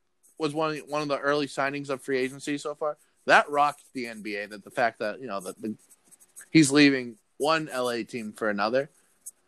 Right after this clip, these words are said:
Because Montrezl Harrell is the current sixth man of the year.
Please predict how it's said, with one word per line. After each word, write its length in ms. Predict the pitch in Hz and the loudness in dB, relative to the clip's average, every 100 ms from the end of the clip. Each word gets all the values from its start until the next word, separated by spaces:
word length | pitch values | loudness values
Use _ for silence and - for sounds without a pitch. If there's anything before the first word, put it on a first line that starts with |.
| _ _ _ _ _ - | _ _ _ _ _ 4
Because 460 | 147 143 135 135 - _ - | 8 8 6 0 -14 _ 2
Montrezl 400 | 151 185 202 160 | 6 6 6 4
Harrell 300 | 147 160 175 | 4 4 2
is 180 | 151 139 | -2 -4
the 140 | 143 | -6
current 380 | 131 143 147 143 | -6 -6 -6 -8
sixth 320 | - 175 - | -10 -10 -10
man 200 | 151 135 | -4 -4
of 80 | 131 | -4
the 80 | 120 | -6
year. 360 | 113 117 170 | -4 -2 -2